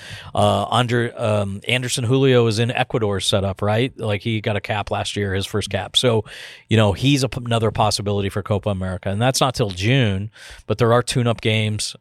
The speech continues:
Um, there are qualifying. Uh, the youth have to qualify for their World Cups, and the Olympics are in July. We got,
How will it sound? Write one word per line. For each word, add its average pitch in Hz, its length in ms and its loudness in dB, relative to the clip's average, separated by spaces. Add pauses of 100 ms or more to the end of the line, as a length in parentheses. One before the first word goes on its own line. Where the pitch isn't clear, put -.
Um, 107 380 -2
there 107 160 0
are 101 60 0
qualifying. 104 880 0 (120)
Uh, 104 260 -4 (540)
the 101 80 0
youth 110 460 4
have 123 220 0
to 113 240 0
qualify 110 500 2
for - 100 -6
their 104 160 0
World 104 200 0
Cups, 110 260 -2
and 107 120 0
the 104 120 0
Olympics 104 480 -2
are 107 40 2
in 104 100 0
July. 104 280 0
We 98 140 -2
got, 98 180 -4